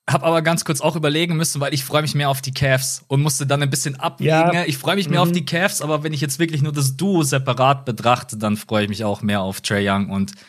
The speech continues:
Speaker 1: DeJounte Murray. Ja, übrigens,
Speaker 2: Ja,
Speaker 1: Leute,
Speaker 2: ist
Speaker 1: in einer Woche geht's los. Ja.
Speaker 2: True.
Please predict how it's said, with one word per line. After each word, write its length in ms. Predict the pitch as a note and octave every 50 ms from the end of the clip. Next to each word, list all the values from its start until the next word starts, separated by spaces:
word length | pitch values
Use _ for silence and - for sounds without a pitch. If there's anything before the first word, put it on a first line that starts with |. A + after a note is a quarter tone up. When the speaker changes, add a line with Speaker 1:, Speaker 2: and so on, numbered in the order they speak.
| _ _ _ _ -
Speaker 1:
DeJounte 380 | - G#2 G2+ G#2+ G#2+ G2+ - G#2
Murray. 380 | G2 G2+ G2+ G2+ G2 F#2+ F#2+ - _ - - - - - - - _ -
Ja, 120 | A#2+ C3+
übrigens, 320 | D3+ D3 C3 C3+ C3 C3+
Speaker 2:
Ja, 60 | C#3+ C#3
Speaker 1:
Leute, 280 | C#3 B2 C3 C3+ B2+
Speaker 2:
ist 100 | A2+ A2+
Speaker 1:
in 60 | -
einer 240 | B2+ A#2+ B2+ C3 B2
Woche 180 | B2+ C3+ - A#2+
geht's 260 | G#2 A2+ G#2+ - -
los. 400 | A2 A2 A2+ G#2+ - - - - _ _ _ -
Ja. 240 | G#2+ G#2 A2 G#2+ A2 _ _ _ _ _ _ _ _ _ _ _ _ _ _ _ _ _ _ _ _ - - - - - _ _ -
Speaker 2:
True. 360 | - - D3+ D3+ D#3 C#3+ -